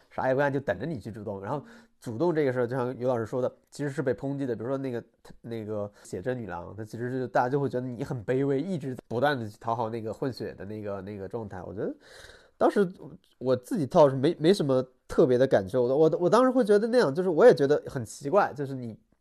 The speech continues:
就是你潜意识会觉得女生不应该，还是那种很传统的，不应该这么主动。你觉得这么做可能是有问题的，或者就像弹幕觉得这个人已经讨好到卑微的地步了，就，就会有这种感觉。你自-，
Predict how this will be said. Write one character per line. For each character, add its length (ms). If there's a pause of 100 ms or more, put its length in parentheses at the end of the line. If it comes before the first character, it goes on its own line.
(540)
就 100
是 60
你 100
潜 260
意 80
识 80
会 200
觉 100
得 80
女 180
生 220
不 160
应 160
该， 220
还 100
是 80
那 80
种 80
很 100
传 220
统 100
的， 160 (320)
不 140
应 100
该 140
这 80
么 100
主 80
动。 160
你 60
觉 100
得 80
这 160
么 140
做 180
可 200
能 120
是 140
有 140
问 180
题 100
的， 80
或 160
者 60 (300)
就 100
像 100
弹 160
幕 120
觉 100
得 100 (380)
这 140
个 80
人 280 (120)
已 180
经 320 (920)
讨 180
好 160
到 160
卑 300
微 120
的 120
地 120
步 140
了， 120
就， 200
就 160
会 100
有 80
这 120
种 100
感 160
觉。 80
你 100
自-， 160